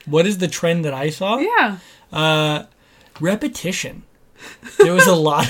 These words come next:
Speaker 1: of repeti-, are you, see, she's signaling to me.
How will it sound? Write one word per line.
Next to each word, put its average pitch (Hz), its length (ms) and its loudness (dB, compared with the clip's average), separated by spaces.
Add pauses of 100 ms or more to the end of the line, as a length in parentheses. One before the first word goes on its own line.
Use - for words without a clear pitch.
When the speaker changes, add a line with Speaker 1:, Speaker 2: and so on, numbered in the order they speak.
(140)
Speaker 1:
of 214 140 2
repeti-, 165 680 -2
are 175 80 6
you, 185 380 0
see, 175 400 -2
she's 160 260 -4
signaling 190 580 0
to 147 120 2
me. 135 240 -8